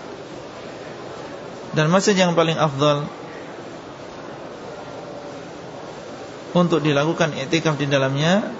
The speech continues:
adalah Masjidul Anbiya,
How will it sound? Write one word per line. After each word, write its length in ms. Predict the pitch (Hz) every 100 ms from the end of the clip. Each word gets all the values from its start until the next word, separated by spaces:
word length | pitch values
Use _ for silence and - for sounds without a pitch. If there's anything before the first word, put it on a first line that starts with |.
| - - - - - - - - - - - - - - - - -
adalah 400 | - 170 170 160
Masjidul 600 | 156 151 170 156 151 151
Anbiya, 440 | 131 143 139 143